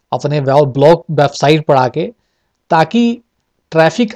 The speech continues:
आपका जो है बिल्ड होता रहे, बढ़ता रहे, ठीक है। कहने का मतलब घर में आपका जैसा भी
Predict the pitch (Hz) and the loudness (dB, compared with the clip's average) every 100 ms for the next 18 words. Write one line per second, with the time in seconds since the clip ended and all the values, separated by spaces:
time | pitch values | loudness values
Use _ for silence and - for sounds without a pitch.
0 | 170 156 196 160 160 180 214 208 131 151 | -6 -4 -2 0 0 0 -2 -4 -2 4
1 | 180 156 139 165 156 151 170 151 135 123 | 4 4 0 0 0 0 -2 -4 -4 -2
2 | 147 131 123 127 185 180 156 123 _ _ | -2 -2 -4 -4 -4 -2 -2 -2 _ _
3 | _ _ 139 156 208 202 208 214 156 160 | _ _ -6 -2 2 2 2 0 0 0
4 | 190 202 190 202 156 160 208 202 196 196 | 0 -2 -2 -2 -2 -2 0 0 -2 -4
5 | 214 | -8